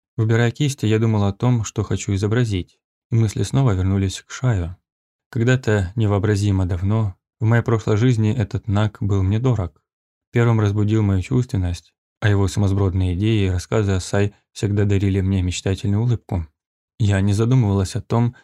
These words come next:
что рисовать. Маски сами ложились на холст, изображая того Нага с нервно обрезанными прядями и лукавыми искорками в бездне золотых змеиных глаз. Я не задумывалась о том, что рисовать.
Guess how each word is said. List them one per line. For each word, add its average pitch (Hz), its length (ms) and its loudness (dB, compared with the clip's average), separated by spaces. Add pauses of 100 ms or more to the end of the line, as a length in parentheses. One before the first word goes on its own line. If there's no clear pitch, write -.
(160)
что - 180 -4
рисовать. 101 680 -2 (200)
Маски 113 300 0
сами 135 300 0
ложились 95 480 0
на 104 100 0
холст, 92 480 -6 (400)
изображая 101 540 2
того 92 260 -2
Нага 101 480 0 (160)
с - 180 -12
нервно 101 540 2
обрезанными 101 560 0
прядями 87 580 -4 (380)
и 123 60 -4
лукавыми 101 720 0
искорками 101 800 -2
в 104 160 0
бездне 98 400 2
золотых 90 540 -2
змеиных 101 480 0
глаз. 90 420 -4 (560)
Я 107 260 2
не 98 100 2
задумывалась 107 580 2
о 98 60 -2
том, 120 260 0
что - 160 -4
рисовать. 107 580 -2